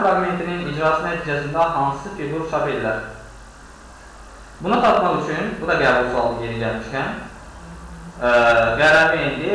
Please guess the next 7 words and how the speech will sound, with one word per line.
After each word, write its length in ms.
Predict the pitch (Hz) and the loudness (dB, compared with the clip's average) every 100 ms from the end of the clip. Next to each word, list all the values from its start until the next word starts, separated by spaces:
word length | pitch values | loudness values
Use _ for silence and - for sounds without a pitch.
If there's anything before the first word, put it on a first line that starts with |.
| 208 | -2
təkrarla 580 | 165 143 156 143 135 131 123 131 | -2 -2 0 2 2 2 0 0
on, 300 | 147 147 143 | 0 -2 -4
irəli 540 | 147 151 151 147 123 143 | 0 2 4 2 -2 -2
yüz, 220 | 202 190 | -2 -4
sağa 260 | 147 131 147 - 135 | -4 0 0 2 2
altmış. 480 | 143 113 123 123 123 - - - - - | 0 -2 -6 -6 -8 -12 -16 -18 -18 -4
Dönmə 400 | 151 175 180 208 | 0 2 2 2